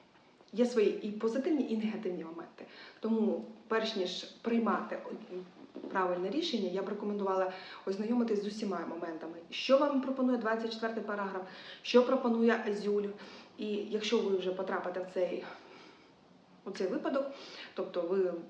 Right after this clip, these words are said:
прикордонник до вас підніме ваші документи, він не захоче вас, е, пропускати як туриста, наприклад, не повірить вашим даним там,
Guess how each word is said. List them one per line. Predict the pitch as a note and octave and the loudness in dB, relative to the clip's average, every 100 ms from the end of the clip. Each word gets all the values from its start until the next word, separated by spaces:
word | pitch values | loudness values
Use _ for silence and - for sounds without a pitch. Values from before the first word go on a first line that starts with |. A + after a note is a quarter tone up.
| - - - - - - | -14 -18 -20 -20 -16 -8
прикордонник | G#3 A3+ G#3+ G3 F3 | -4 0 2 2 0
до | E3+ | -4
вас | F3 E3 D#3+ - - - - - | -4 -4 -6 -14 -20 -14 -12 -10
підніме | - F3+ F3+ | -8 -6 -4
ваші | E3+ E3 F#3 | -4 -6 -6
документи, | G3+ B3+ D#4 C#4+ G3 | -4 -2 0 0 -2
він | F#3+ G3 | -4 -2
не | F#3+ B3 | 0 2
захоче | G3+ F#3+ G3 F3+ | 0 -2 -4 -4
вас, | E3 D#3+ - - | -6 -10 -12 -12
е, | D#3+ D3+ D3+ D3+ D#3 - | -8 -8 -10 -12 -16 -14
пропускати | F#3 - - F#3 D#3+ E3 D#3+ - - - B2+ - - B2+ B2 - - - F3 | -12 -10 -6 -4 -4 -6 -8 -14 -16 -16 -16 -18 -20 -18 -18 -18 -20 -10 -6
як | - | -2
туриста, | A3 C4 D#4+ D4+ G#3 - | 2 4 4 4 2 0
наприклад, | F3+ - F3 - | -6 -8 -8 -4
не | G#3+ | -2
повірить | G#3 F3+ F#3+ C#4+ C4+ | -2 -2 -2 -2 0
вашим | A#3 A#3 A#3+ G#3 | 0 0 0 0
даним | G#3 G#3+ G3 | 2 2 0
там, | F3+ | -4